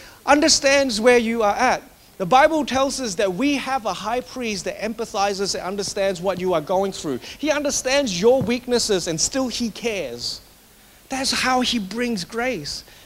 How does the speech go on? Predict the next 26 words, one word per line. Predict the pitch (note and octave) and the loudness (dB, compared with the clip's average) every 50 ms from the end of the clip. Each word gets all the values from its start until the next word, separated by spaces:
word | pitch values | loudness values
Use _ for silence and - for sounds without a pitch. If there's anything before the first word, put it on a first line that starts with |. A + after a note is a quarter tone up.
| - - - - _ _ - - | -20 -20 -20 -20 _ _ -12 -8
And | - G3 | -6 -4
sometimes | - - C4 C4+ C#4 - C4 D4 D4+ C#4 - | -2 0 0 0 0 0 -2 -2 -2 -2 -2
you | C#4 C4 | 0 0
need, | B3+ C4 C4 C4 G#3 - | 2 2 0 0 -2 -4
because | F3 G3+ - B3 B3 A#3 | -4 -2 0 0 -2 0
we're | B3+ C#4 | -2 -4
humans, | B3+ - A#3 A3 G#3+ A3 A3+ A3+ G#3 - | -2 -2 -2 -2 -2 -2 -4 -6 -6 -4
we | G3 G#3+ G#3+ | -2 0 2
need | A3 A#3+ B3 | 2 2 2
a | G#3+ G3+ | 0 -2
third | - - A#3+ A#3+ A3+ | 0 0 0 0 0
party | - A3 A3 A#3+ B3 C4 | 0 2 2 2 2 2
to | A3 F3 D#3 | 0 -2 -2
come | - G3+ F#3 F#3+ - | -2 -2 -2 -2 -4
in | - A#3+ B3 G#3+ E3 D#3 E3+ E3 - - - - - - | -2 -2 0 0 0 0 -4 -6 -8 -14 -18 -18 -8 -4
and | F#3 G3 | 0 0
establish | G3 F3+ - - - A#3+ B3 C4+ C4 C#4+ C4 G#3 - | 2 2 0 0 2 2 2 2 2 2 2 2 2
what | F3+ F#3+ G#3+ F#3+ | 2 2 2 2
is | F3 D3 | 2 0
going | D3 E3+ D3+ D3 D3 D3 D3 | 0 0 2 2 2 0 0
on | D3 D#3 E3+ | 0 -2 -4
so | - - F3+ | -4 -4 -2
we | E3+ E3 | -2 -2
can | D#3 F#3 D#3+ | -2 -4 -6
find | D3+ - D#3 D3 C#3+ C#3 | -4 -4 -4 -4 -2 -2
resolution. | C#3+ C#3 C#3 C#3+ D3+ G#3 A#3+ - - D#3 A#2 | -2 -2 -2 -2 -2 -2 -2 -2 -4 -6 -6